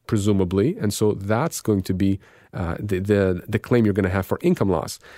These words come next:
Uh, you know, but again, if somebody asks me, "Should they go back to work?"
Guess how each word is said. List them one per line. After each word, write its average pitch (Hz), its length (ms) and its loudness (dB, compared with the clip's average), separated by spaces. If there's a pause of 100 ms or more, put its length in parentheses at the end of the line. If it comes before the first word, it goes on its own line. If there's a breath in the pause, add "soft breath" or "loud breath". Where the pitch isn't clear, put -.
(160 loud breath)
Uh, - 60 -2
you 131 120 0
know, 120 100 4
but 117 200 2
again, 139 420 4
if - 140 -4
somebody 180 280 2
asks - 300 -4
me, 107 140 2
"Should 165 280 0
they 170 100 4
go 147 160 4
back 135 240 0
to 123 60 -2
work?" 139 320 2